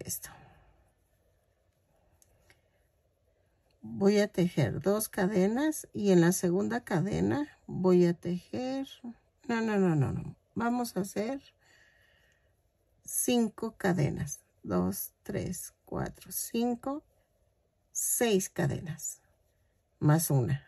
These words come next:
Y en tejo a partir de la segunda cadena, cinco cadenas, cinco puntos bajos, perdónenme. Tres,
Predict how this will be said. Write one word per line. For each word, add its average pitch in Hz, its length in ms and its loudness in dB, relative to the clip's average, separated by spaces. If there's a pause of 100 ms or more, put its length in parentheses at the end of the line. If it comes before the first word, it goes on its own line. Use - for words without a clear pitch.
(680)
Y 190 160 4
en 160 480 6
tejo 214 460 0
a 214 100 -4
partir 196 340 0
de 208 120 0
la 185 160 2
segunda 180 500 2
cadena, 202 560 0 (1040)
cinco 226 720 -2
cadenas, 156 760 2
cinco 269 420 2
puntos 190 380 4
bajos, 139 300 0
perdónenme. 156 640 0 (240)
Tres, 170 640 -2